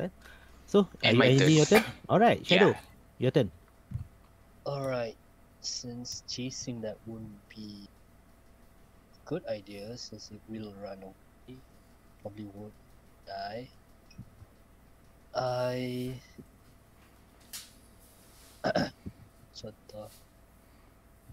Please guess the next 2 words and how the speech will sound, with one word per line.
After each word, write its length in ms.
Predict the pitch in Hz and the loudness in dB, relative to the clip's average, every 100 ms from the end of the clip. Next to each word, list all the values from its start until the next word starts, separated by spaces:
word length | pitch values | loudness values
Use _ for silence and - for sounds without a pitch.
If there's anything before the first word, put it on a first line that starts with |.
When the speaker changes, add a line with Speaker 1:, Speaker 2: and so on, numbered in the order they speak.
| - - _ _ _ _ _ | -20 -20 _ _ _ _ _
Speaker 3:
Hmm. 120 | - 131 - _ _ _ _ _ _ _ _ _ _ - - - _ _ _ _ _ _ _ _ _ _ _ - - - _ _ _ _ _ _ _ _ _ _ _ _ _ _ - - - - _ - 311 - - 190 - - - _ _ - - - - - - - - - 113 110 104 - | -10 -10 -12 _ _ _ _ _ _ _ _ _ _ -20 -20 -20 _ _ _ _ _ _ _ _ _ _ _ -20 -20 -20 _ _ _ _ _ _ _ _ _ _ _ _ _ _ -20 -20 -20 -20 _ -20 -18 -16 -16 -16 -18 -20 -20 _ _ -20 -20 -20 -20 -20 -20 -20 -20 -14 -8 -8 -8 -12
Uh, 380 | 110 107 107 110 | -8 -6 -6 -8